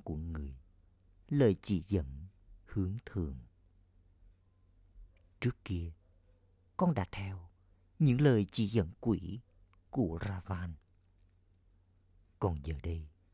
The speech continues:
con đang nhận được những lời chỉ dẫn từ Thượng Đế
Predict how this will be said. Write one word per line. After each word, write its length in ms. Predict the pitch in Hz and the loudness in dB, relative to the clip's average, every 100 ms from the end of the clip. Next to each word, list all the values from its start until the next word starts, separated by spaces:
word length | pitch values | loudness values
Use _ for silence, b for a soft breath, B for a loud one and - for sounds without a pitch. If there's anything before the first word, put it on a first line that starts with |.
| _ _ _ _ _ _ _ - | _ _ _ _ _ _ _ -2
con 160 | 151 | 0
đang 220 | 139 135 107 | 2 2 0
nhận 280 | 76 69 | -2 -4
được 260 | 71 78 - _ _ _ _ - - - | -6 -6 -8 _ _ _ _ -20 -12 0
những 240 | 135 120 | 2 4
lời 240 | 143 113 92 | 4 4 0
chỉ 160 | - 101 | -2 -2
dẫn 420 | 104 101 69 71 98 _ _ _ _ - | 0 -2 -2 -10 -16 _ _ _ _ 2
từ 160 | 113 82 | 2 2
Thượng 380 | - 85 69 73 | -4 -4 -4 -6
Đế 360 | 76 76 87 | -6 -6 -8